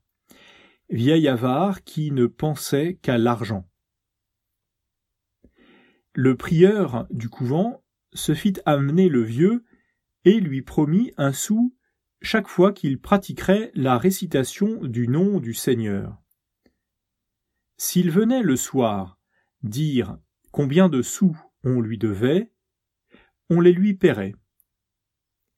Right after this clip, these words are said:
Le vieux, ravi, consacra à cette pratique tous ses moments disponibles. Il venait se faire payer au couvent chaque soir.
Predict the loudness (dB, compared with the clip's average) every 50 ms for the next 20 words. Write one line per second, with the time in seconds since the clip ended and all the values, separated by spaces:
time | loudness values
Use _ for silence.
0 | _ _ _ _ _ _ _ _ _ _ _ _ _ _ -6 -2 0 0 0 0
1 | -2 -2 -2 -2 -4 -8 _ _ _ _ _ _ _ _ -10 -6 -4 -2 -2 -4
2 | -4 -8 -10 -10 _ _ _ _ _ _ _ _ _ _ _ _ _ _ -4 -2
3 | -2 0 0 0 0 0 -2 -2 -2 -2 -2 -4 -8 -8 -4 -6 -6 -6 -8 -4
4 | -4 -4 -4 -2 -4 -6 -6 -6 -8 -18 -20 _ _ _ _ _ _ _ _ _
5 | -2 0 0 0 -2 -4 -2 -4 -2 0 0 -2 0 0 0 0 0 -2 -4 -8
6 | -10 -10 -2 0 0 2 2 0 -6 -6 -6 -8 -8 -10 _ _ _ _ _ _
7 | _ _ _ _ _ _ _ _ _ _ _ _ _ _ _ _ _ _ -4 -4
8 | -2 0 0 0 0 2 0 0 -2 -2 -4 -8 -6 -2 -2 -2 -2 -4 -4 -2
9 | -2 0 0 0 0 0 0 -2 -2 -6 -8 -10 -10 -8 -6 -6 -4 -4 -6 -6
10 | -6 -4 -4 -4 -4 -4 -8 -6 -6 -4 -4 -4 -8 -10 -16 _